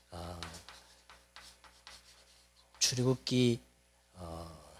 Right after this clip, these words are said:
십이 장 십삼 절에 보면, "내가 애굽 땅을 칠 때 그 피가 너희가 사는 집에 있어서 너희를 위하여 표적이 될지라. 내가 피를 볼 때에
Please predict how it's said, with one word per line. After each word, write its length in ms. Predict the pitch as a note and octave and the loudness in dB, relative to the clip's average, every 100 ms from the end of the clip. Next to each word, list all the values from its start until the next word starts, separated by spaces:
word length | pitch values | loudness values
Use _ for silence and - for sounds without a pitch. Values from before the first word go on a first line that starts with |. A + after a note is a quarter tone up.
| - _ _ | -20 _ _
십이 560 | - - - A#2+ A#2+ B2 | 6 10 10 8 0 2
장 300 | B2 G#2+ F2 - _ - - - - - - - - - - _ _ _ _ | 4 4 0 -12 _ -16 -16 -16 -18 -12 -12 -12 -14 -18 -20 _ _ _ _
십삼 500 | - - - B2+ A#2 | 2 4 6 4 4
절에 260 | G#2+ G2+ F#2+ | 2 2 0
보면, 600 | - G2+ G2 B2 F2+ D2+ - - - - - - - - - E2 | -2 -4 -2 -2 -4 -8 -18 -18 -18 -16 -12 -10 -10 -12 -12 -4
"내가 200 | G#2+ A#2+ | 2 2
애굽 340 | A#2 A2+ C3 - | 2 2 0 4
땅을 280 | D3 D3+ | 6 8
칠 220 | C#3+ - C#3+ - | 8 4 2 -2
때 220 | A2+ G#2 | -4 -2
그 200 | - C3+ | -2 -4
피가 640 | - - D3 A#2+ G#2+ E3 - | -2 -2 2 2 4 0 -2
너희가 420 | G#2 A#2 A2 G#2 | 0 2 4 6
사는 480 | - G#2+ G#2+ G#2 G2 | 6 4 -2 -4 4
집에 360 | - C#3 B2+ A#2 | 6 6 4 0
있어서 580 | G#2+ G2+ G#2+ F#2 - G2 | 4 4 6 6 6 2
너희를 400 | G2+ A#2+ C3+ B2+ | 0 4 6 6
위하여 260 | G#2 G2 | 4 2
표적이 600 | F#2 - D#3+ D#3+ F3+ E3 | -2 -4 -2 2 2 0
될지라. 480 | D3+ D#2+ - - - - - _ _ - - | -2 -4 -4 -4 -4 -16 -20 _ _ -20 -14
내가 260 | - A2+ A2+ | -4 2 2
피를 360 | - - D#3+ D3+ | 2 2 4 6
볼 160 | A#2 | 4
때에 520 | - F#2+ F#2+ A#2+ F3 | 0 -4 -2 -2 -4